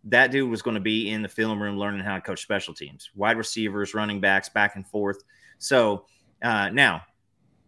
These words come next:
we've got some amazing opportunity right here with Emmett Jones, and you're gonna start seeing some stuff. Like, so watch, watch. If, if these guys start balling out, these receivers start balling out for us, and you're gonna see,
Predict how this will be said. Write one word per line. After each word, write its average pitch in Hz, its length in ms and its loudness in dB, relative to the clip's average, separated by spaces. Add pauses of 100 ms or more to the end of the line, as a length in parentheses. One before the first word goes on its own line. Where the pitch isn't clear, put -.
(220)
we've 123 260 0
got 131 220 6
some 107 340 -4
amazing 113 760 -2
opportunity 101 580 -6
right 92 120 -2
here 98 140 -2
with 92 120 -6
Emmett 95 200 -6
Jones, 95 520 -6 (260)
and 92 480 -4
you're 104 120 -2
gonna 101 140 -2
start 101 300 0
seeing 101 320 -4
some 92 140 -12
stuff. 101 300 -4
Like, 104 200 -4
so 117 160 0
watch, 139 320 2
watch. 117 340 0
If, 101 220 -6
if 104 160 -8
these 127 180 -4
guys 117 320 4
start 101 300 0
balling 104 300 2
out, 95 220 -2
these 98 180 -8
receivers 98 320 -8
start 92 180 -6
balling 98 240 0
out 92 180 -4
for 104 100 0
us, 95 260 -2 (440)
and 98 380 -2
you're 104 180 -2
gonna 104 180 0
see, 98 480 -4